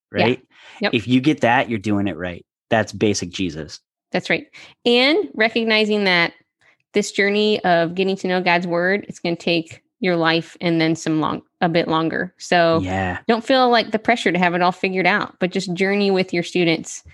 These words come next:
Speaker 1: and become a person who's radically and passionately devoted to knowing God's word.
Speaker 2: Absolutely. If it's really from God, why wouldn't it be amazingly bigger than us?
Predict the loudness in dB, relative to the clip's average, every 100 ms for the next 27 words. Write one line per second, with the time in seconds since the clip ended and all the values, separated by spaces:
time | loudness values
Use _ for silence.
0 | -20 -20 -6 -2 -2 -2 0 2 4 2
1 | 0 -2 _ _ -16 -4 -2 0 0 2
2 | 0 0 2 2 0 0 2 2 0 -4
3 | -8 -6 -2 -4 0 0 2 2 0 0
4 | -2 0 0 0 -2 -4 -6 -8 -8 -8
5 | _ _ _ _ 0 0 2 2 2 0
6 | -4 -2 0 0 2 2 4 4 2 0
7 | 2 2 2 0 -6 -8 -2 -2 0 0
8 | -2 -4 -6 -4 -6 -4 -2 2 4 2
9 | 2 0 -2 -2 -2 -2 -2 -4 -6 -12